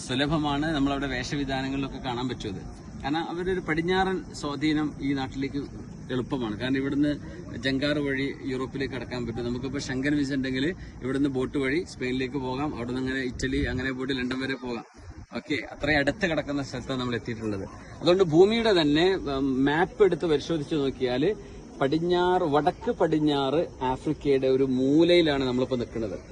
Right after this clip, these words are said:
ഓക്കെ, അതാണ് നമ്മുടെ ടാൻജിയർ സിറ്റി എന്ന് പറയുന്ന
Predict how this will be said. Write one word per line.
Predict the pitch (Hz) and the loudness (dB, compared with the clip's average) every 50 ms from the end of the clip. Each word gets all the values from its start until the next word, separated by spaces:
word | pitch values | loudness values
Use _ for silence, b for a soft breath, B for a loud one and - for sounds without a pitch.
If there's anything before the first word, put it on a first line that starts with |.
| - - - - - | -18 -18 -18 -10 -8
ഓക്കെ, | 139 147 - 196 156 117 101 - - - - - - - - - - - - - | -8 -2 -2 -2 -2 -2 -6 -12 -18 -18 -18 -20 -20 -18 -20 -20 -20 -20 -12 -8
അതാണ് | - 165 165 160 160 160 185 226 - - - - - - - - - 135 | -6 -4 -2 -2 -2 -4 -4 -6 -8 -10 -14 -16 -16 -16 -16 -14 -10 -10
നമ്മുടെ | 135 135 135 135 131 127 120 - - | -8 -6 -6 -6 -8 -10 -12 -12 -12
ടാൻജിയർ | 139 135 143 156 156 139 147 151 151 - | -10 -6 -4 -6 -6 -4 -6 -6 -6 -6
സിറ്റി | - - 156 - - - 139 | -10 -14 -16 -14 -12 -10 -10
എന്ന് | 131 127 123 | -10 -8 -10
പറയുന്ന | 117 120 120 117 117 113 117 143 185 | -10 -10 -12 -10 -12 -12 -10 -10 -12